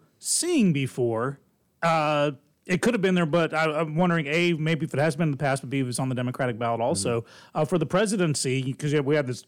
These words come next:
Speaker 1: long list of
Speaker 2: Yeah.
Speaker 1: people I'd never heard of. And at the bottom it said, um,
Speaker 2: Uncommitted?
Speaker 1: Yeah, uncommitted.
Speaker 2: Yeah.
Speaker 1: I, is that new? I, I don't
Speaker 2: Uh,
Speaker 1: recall ever seeing that
Speaker 2: I,
Speaker 1: before.
Speaker 2: I honestly don't know. I,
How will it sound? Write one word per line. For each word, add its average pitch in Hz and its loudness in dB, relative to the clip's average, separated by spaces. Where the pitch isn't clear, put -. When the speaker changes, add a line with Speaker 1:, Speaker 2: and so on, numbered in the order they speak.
Speaker 1:
long 143 2
list 123 -2
of 101 -8
Speaker 2:
Yeah. 107 0
Speaker 1:
people 101 -2
I'd 110 -2
never 120 -2
heard 113 -2
of. 113 -4
And 151 0
at 165 0
the - -2
bottom 208 0
it 156 -2
said, 147 0
um, 147 0
Speaker 2:
Uncommitted? 113 -2
Speaker 1:
Yeah, 220 2
uncommitted. 156 0
Speaker 2:
Yeah. 92 -14
Speaker 1:
I, - 0
is 170 2
that 240 0
new? 226 0
I, 175 2
I 196 2
don't 247 0
Speaker 2:
Uh, - -2
Speaker 1:
recall 202 4
ever 170 2
seeing 214 0
that 147 0
Speaker 2:
I, 101 -4
Speaker 1:
before. 127 0
Speaker 2:
I 131 0
honestly 127 0
don't 110 -2
know. 98 -8
I, 90 -8